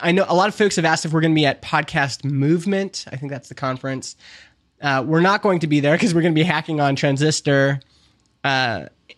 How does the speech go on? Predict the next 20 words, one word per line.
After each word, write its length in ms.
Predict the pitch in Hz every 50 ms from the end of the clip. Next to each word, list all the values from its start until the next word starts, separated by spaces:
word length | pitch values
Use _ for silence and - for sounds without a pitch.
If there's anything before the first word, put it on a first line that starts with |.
| _ _ _
uh, 200 | 107 104 90 82
while, 420 | 101 127 127 127 127 131 123 - - - 147 135
d-, 120 | 120 147 -
while 220 | 156 143 139 139
that's 200 | 135 131 131 -
going 280 | - 143 135 131 127 127
on. 280 | 127 127 135 147 165 151 _ _ _ _ _ _ _ _ _ _ _ _ _ _ -
But 360 | 131 143 135 131 131 - - _
if 120 | - 147 151
anyone 260 | 196 254 339 359 330
is 180 | 269 190 147 127
there 440 | 135 170 202 185 123 117 - 117 - _ _ _ _ _ _ _ _ _ _ _ _ _ _ 143
and 140 | 143 139
wants 220 | 139 147 175 - -
to 100 | - 160
mention 420 | 151 151 165 175 - - 175 165
Transistor 640 | 156 - 160 147 143 127 139 147 156 - - 151 147
or 200 | - 147 156 147
Spots, 720 | 143 - - - 165 156 131 117 - - - - - - - _ _ _ _ _ _ _ _ _ _ _ _
I'm 260 | 143 143 143 143 143